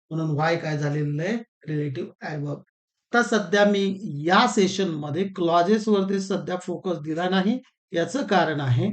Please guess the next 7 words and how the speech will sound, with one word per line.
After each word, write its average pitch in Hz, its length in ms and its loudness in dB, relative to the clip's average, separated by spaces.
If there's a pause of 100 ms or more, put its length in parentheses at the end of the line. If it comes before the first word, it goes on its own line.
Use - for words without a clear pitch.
(480)
रिलेटिव्ह 196 500 4
क्लॉज 151 400 -2
काय, 143 220 -8 (320)
डिपेंडंट 202 600 6
काय, 147 200 -4
मेन 185 500 2
काय, 151 220 -6